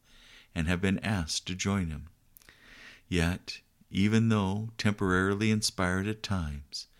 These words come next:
many of us quickly turn away from him and resume all of the secular activities of our lives, focusing on ourselves and losing sight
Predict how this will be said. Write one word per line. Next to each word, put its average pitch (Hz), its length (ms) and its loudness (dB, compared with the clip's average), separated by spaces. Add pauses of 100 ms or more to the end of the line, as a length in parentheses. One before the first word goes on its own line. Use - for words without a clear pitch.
(440)
many 117 320 4
of 123 120 0
us 127 160 0
quickly 123 400 -2
turn 117 440 0
away 113 260 2
from 113 300 -4
him 87 420 0
and 85 160 -4
resume 90 640 0 (500)
all 90 340 0
of 104 120 -4
the 113 60 -2
secular 107 640 0
activities 85 760 -2
of 85 120 -6
our 92 140 0
lives, 82 640 -4 (400)
focusing 95 580 2
on 98 180 2
ourselves 101 680 0
and 87 180 0
losing 95 320 0
sight - 520 -4